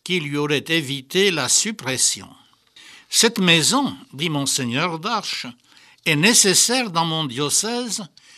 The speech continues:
pour fournir à sept cures du Pays basque.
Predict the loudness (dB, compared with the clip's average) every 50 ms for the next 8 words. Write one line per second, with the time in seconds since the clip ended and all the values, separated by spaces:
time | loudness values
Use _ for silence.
0 | -20 -20 _ _ -8 -6 -6 -6 -6 -6 -6 -6 -6 -4 -4 -2 -2 0 -2 -2
1 | -4 -6 -8 -8 -4 0 2 4 4 4 4 2 0 -2 -6 _ -16 -14 -10 -4
2 | -2 -2 -2 -2 -4 -8 -10 -12 -14 -8 -4 -4 -4 -2 -4 -6 -10 -10 -12 -12
3 | -10 -10 -10 -10 -10 -12 -18